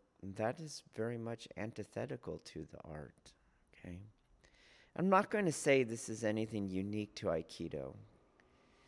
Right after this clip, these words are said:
Uh, you know, using current nomenclature, th-, th-, to me, this is just jujitsu. Aikido falls within that modern umbrella.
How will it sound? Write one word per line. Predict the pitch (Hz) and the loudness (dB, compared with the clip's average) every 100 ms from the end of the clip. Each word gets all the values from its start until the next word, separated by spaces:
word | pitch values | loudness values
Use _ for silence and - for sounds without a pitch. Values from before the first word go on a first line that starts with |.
| - - - | -20 -20 -14
Uh, | 87 85 82 82 80 - _ _ _ _ _ _ _ _ _ | -8 -4 -4 -6 -8 -14 _ _ _ _ _ _ _ _ _
you | - 95 90 | -14 -12 -12
know, | 90 95 | -12 -8
using | 104 117 104 107 101 101 - _ _ | 0 2 2 2 0 -2 -8 _ _
current | - 143 120 - - | 0 2 2 0 -4
nomenclature, | 101 101 98 87 - 87 85 - - 60 - _ _ _ - - | 0 2 2 -2 -2 -2 -2 -8 -10 -12 -16 _ _ _ -16 -14
th-, | - - - | -18 -20 -6
th-, | 104 - | -6 -4
to | - 113 | -6 0
me, | 113 104 | 2 2
this | 67 87 - | 0 -4 -4
is | 90 85 | -6 -6
just | - 78 78 - | -8 -8 -8 -10
jujitsu. | - 78 78 64 - - - _ _ _ _ _ _ _ - | -12 -10 -8 -8 -10 -14 -18 _ _ _ _ _ _ _ -8
Aikido | 90 - 95 87 87 85 - _ _ - | -8 -4 -4 0 0 -2 -6 _ _ -8
falls | 85 80 80 - | -2 0 0 -2
within | 87 82 90 90 | -4 -2 -4 -2
that | 80 73 76 - - - _ | -2 -2 -2 -6 -20 -20 _
modern | - 95 90 78 85 85 85 | -4 2 4 4 2 0 -2
umbrella. | - 90 82 85 78 71 76 | -4 -4 -4 -2 0 0 -2